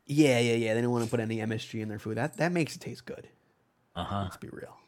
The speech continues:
Speaker 1: Uh, but yeah, the Timeless is coming out, so may-, maybe, maybe, maybe this will be, uh, the first step of Kang being relevant in the comics again. So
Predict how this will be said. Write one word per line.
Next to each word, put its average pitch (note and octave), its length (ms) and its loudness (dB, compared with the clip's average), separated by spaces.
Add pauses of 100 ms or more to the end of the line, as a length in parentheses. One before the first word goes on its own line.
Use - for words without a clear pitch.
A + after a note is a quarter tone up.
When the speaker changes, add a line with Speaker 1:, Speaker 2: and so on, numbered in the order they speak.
(760)
Speaker 1:
Uh, A#2 240 2
but E3+ 120 0
yeah, B2 200 4
the G3+ 240 0
Timeless C#3 340 6
is - 60 -10
coming G#2+ 240 -4
out, F#2 100 -6
so F#3+ 80 0
may-, A3 140 8
maybe, A3+ 440 2
maybe, D#3 680 4 (180)
maybe G#2+ 640 -6 (600)
this A2 240 -2
will G#2+ 80 0
be, G#2+ 260 -2
uh, D#2+ 220 -6 (640)
the C3 220 2
first B2 340 0
step A2 240 0
of G#2 140 -8
Kang A2 420 0
being A2 400 -4
relevant A2 420 -2
in G#2 80 -8
the - 80 -10
comics - 400 -12
again. - 220 -12 (160)
So - 260 -12